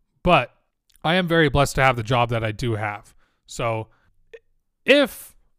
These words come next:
again, if I can move up in my job and earn more and do well and feel very confident and very fulfilled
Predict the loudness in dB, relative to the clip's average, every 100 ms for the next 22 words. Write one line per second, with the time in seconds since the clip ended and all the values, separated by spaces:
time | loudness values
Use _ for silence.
0 | -10 -4 -2 -2 -4 -2 0 0 -2 0
1 | 2 2 0 -6 _ _ -6 -4 -2 -2
2 | -2 0 -2 -2 -4 -2 -4 -4 -6 -6
3 | -8 -14 _ _ -10 -8 0 2 2 0
4 | 0 0 0 -2 -4 -6 -6 -6 -4 -2
5 | 0 0 -4 -6 -10 -10 -10 -6 -4 -4
6 | -6 -6 -6 -6 -8 -10 -10 -8 -6 -6
7 | -10 -10 -4 -4 -4 -8